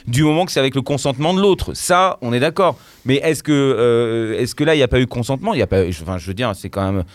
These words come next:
ça, moi, ça me, dans plein de cas, ça me semble fou. Après, j'ai, encore une fois, je parle, euh, en tant que mec, euh, mais je, ça me semble fou de, de dire tant pis. Euh, je déteste ça et, euh, je passe le pire moment de ma life, mais je vais dire oui.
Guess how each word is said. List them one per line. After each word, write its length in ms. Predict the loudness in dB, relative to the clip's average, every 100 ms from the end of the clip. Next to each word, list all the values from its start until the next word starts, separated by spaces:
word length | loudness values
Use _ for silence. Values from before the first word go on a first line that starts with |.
| -16
ça, 160 | -4 -4
moi, 220 | 0 -2
ça 120 | -2
me, 300 | 0 0 0 -4 _ _ _ _
dans 160 | -2
plein 180 | 0 0
de 60 | 0
cas, 140 | -2
ça 120 | 0
me 80 | 0
semble 240 | 2 2 2
fou. 400 | 0 -2 -2 -4 _ _ _ -8
Après, 280 | -6 -2 -2
j'ai, 40 |
encore 200 | 0 -2
une 40 |
fois, 200 | 0 -2
je 100 | -2
parle, 380 | -2 0 0 -2 0
euh, 280 | 2 2
en 60 | 2
tant 120 | 0
que 60 | 0
mec, 260 | -2 -2 0
euh, 320 | 2 4 4
mais 600 | 2 0 0 -2 -4 -6
je, 120 | -10
ça 160 | -6 -4
me 60 |
semble 220 | -2 -4
fou 240 | -2 -2 2
de, 200 | 2 2 -2 -20 -20 -20 -8
de 120 | -4
dire 180 | -2 -2 -2
tant 140 | -2
pis. 300 | -2 -8 -8 _ _ _ _ -2
Euh, 160 | 0 2
je 160 | 0
déteste 480 | 0 0 0 0 0
ça 320 | 0 0 0 0
et, 180 | 2 4
euh, 380 | 4 2 0
je 160 | -4 -4
passe 320 | -2 -2 -2
le 80 | -8
pire 180 | -2 0
moment 180 | 0 0
de 60 |
ma 180 | 2 2
life, 140 | 0 0
mais 100 | 0
je 80 | 0
vais 80 |
dire 200 | 0 0
oui. 300 | 2 0 0